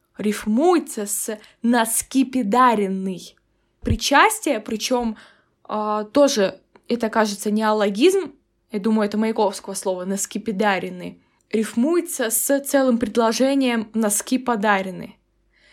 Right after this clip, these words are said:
И вот эта новизна и делает это четверостишье уникальным. Маяковский ещё говорит, что критикам стоило бы обращать внимание на условия, в которых пишет поэт. Вот он говорит, что, например,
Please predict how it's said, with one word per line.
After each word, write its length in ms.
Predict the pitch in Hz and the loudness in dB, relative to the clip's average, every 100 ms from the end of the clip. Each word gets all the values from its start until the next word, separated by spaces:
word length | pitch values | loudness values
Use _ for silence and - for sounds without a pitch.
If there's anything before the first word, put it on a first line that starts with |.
| _ | _
И 100 | - | -4
вот 140 | 240 233 | -2 0
эта 180 | 294 262 | 2 2
новизна 600 | 240 220 208 226 285 403 427 - | 2 0 0 2 4 4 2 -4
и 80 | 220 | -6
делает 540 | 202 269 254 220 214 | 0 0 2 -2 -4
это 160 | 208 226 | -6 -6
четверостишье 760 | - 220 220 208 285 294 262 | -6 -8 -8 -4 -2 -2 -4
уникальным. 840 | - 226 233 226 202 180 180 185 - _ _ _ _ _ | -4 -2 -2 0 0 0 -8 -12 -14 _ _ _ _ _
Маяковский 560 | - 240 240 427 - 294 | -2 0 2 2 0 -2
ещё 240 | 269 302 | 0 0
говорит, 440 | 240 226 208 311 415 | 0 0 0 2 2
что 560 | - - 262 254 233 233 | 0 0 2 2 0 -2
критикам 520 | 247 339 339 269 240 | 2 2 2 2 0
стоило 420 | 233 269 277 254 | 0 4 4 4
бы 140 | 214 214 | 2 2
обращать 460 | 208 214 262 254 | 2 2 2 2
внимание 680 | 214 208 220 339 311 254 226 | 2 2 2 2 2 0 0
на 160 | 226 233 | 0 -2
условия, 580 | 226 - 240 269 302 233 | -2 -4 0 2 4 0
в 80 | - | -2
которых 600 | 220 254 247 214 - - | -4 -2 0 -2 -6 -4
пишет 360 | 262 - 240 - | -2 0 -2 -2
поэт. 480 | 202 214 330 392 - | 0 2 2 0 -6
Вот 200 | 254 254 | -4 0
он 100 | 254 | 0
говорит, 200 | 277 269 | 0 -2
что, 180 | - | -2
например, 680 | 226 226 254 247 247 247 247 | -2 0 2 2 4 2 0